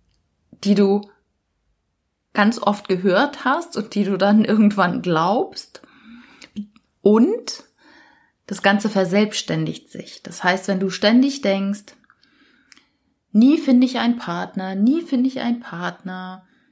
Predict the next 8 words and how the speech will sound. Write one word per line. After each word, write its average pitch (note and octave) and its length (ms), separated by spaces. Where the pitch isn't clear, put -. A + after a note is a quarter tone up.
das F3+ 220
Leben C#4 400
ist C4 320
ungerecht, G#3 1080
ich - 160
werde G3 200
immer C#4+ 400
benachteiligt, G3 1400